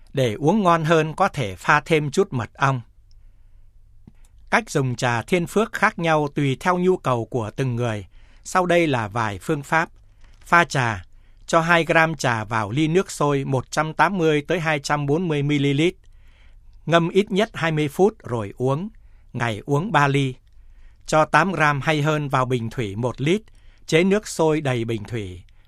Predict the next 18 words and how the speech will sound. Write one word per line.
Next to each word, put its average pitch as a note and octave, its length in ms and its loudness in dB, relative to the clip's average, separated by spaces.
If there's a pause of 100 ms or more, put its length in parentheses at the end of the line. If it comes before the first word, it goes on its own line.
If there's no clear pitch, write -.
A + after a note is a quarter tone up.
(100)
vặn C#3 300 0
chặt A#2+ 240 -6
nắp, E3 220 0 (500)
ngâm E3 240 0
càng A#2 240 -2
lâu D3+ 360 -2
trà A#2+ 200 -2
càng A#2 280 -4
đậm, A#2+ 200 -4 (460)
uống D#3+ 260 0
trong D#3 240 0
ngày. G#2+ 320 -6 (420)
Bạn C3+ 260 -2
cũng F3+ 220 -2
có G3+ 160 2
thể A#2+ 260 -2
chườm A#2+ 380 -2
đắp D#3+ 180 -2